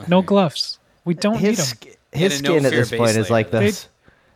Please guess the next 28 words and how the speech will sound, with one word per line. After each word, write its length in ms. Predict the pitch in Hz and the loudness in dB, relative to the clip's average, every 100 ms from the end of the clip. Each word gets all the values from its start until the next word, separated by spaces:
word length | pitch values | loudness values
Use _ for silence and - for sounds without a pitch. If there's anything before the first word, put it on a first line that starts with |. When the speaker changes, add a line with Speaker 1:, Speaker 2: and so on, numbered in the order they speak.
| _ | _
Speaker 1:
They, 60 | 160 | -2
Speaker 3:
His, 80 | 185 | 0
Speaker 1:
the 100 | 147 | 2
Speaker 3:
his 140 | 170 | 0
Speaker 1:
debate 260 | 220 240 262 | 0 -2 -4
Speaker 3:
sk- 80 | - | -4
Speaker 1:
shouldn't 380 | - 254 220 196 | 0 0 0 0
be 160 | 240 | 0
long 400 | 214 190 214 233 | 2 2 2 0
finger 440 | 208 214 208 208 208 | 0 -2 0 0 2
or 80 | 196 | 0
short 340 | - 214 277 | 2 0 -2
finger. 480 | - 185 165 170 202 | -2 -2 0 0 0
The 140 | 190 | -2
debate 460 | 165 196 185 214 247 | 0 -2 0 0 0
should 180 | - 202 | -2 -2
be 120 | 202 | -2
just, 360 | 160 208 226 - | -2 -4 -4 -2
why 220 | 190 202 | -2 0
are 60 | 262 | 0
you 160 | 214 185 | 0 0
wearing 300 | 214 226 165 | 0 0 -2
gloves? 540 | 220 294 202 - - - | -2 -4 -6 -10 -12 -16
Speaker 2:
No, 120 | 98 | -16
that's 260 | 98 - - | -8 -4 -4
true. 280 | 101 85 82 _ | -6 -14 -18 _
Speaker 3:
Yeah. 280 | 92 85 78 - _ _ _ | -6 -6 -8 -14 _ _ _
Well, 300 | 80 76 | -6 -4